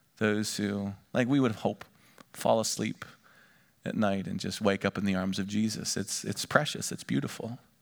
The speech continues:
But that's not the only reality. And he is reminding us to endure. There's a second type of harvest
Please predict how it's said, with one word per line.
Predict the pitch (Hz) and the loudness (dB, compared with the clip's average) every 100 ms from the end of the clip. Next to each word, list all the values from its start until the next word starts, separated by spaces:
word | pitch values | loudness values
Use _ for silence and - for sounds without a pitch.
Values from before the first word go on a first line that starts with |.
| _ _ - - _ _ _ | _ _ -20 -20 _ _ _
But | - | 2
that's | 151 139 | 4 4
not | 143 | 2
the | 127 131 | 4 4
only | 131 | 4
reality. | 117 113 123 107 92 90 92 - _ _ _ _ _ _ | 4 4 2 2 0 -6 -10 -14 _ _ _ _ _ _
And | - 107 | 0 4
he | |
is | 120 120 | 4 4
reminding | 113 107 123 127 104 | 6 6 6 2 0
us | 98 - | -2 -2
to | 113 85 - | -2 -2 2
endure. | 110 107 123 98 90 87 _ _ _ _ _ _ _ _ - | 2 4 2 2 -2 -8 _ _ _ _ _ _ _ _ 0
There's | 117 | 2
a | 123 | 2
second | - - 123 | 2 2 0
type | 113 101 | 0 0
of | 95 | 0
harvest | - - - - - | -2 -2 -4 -8 -10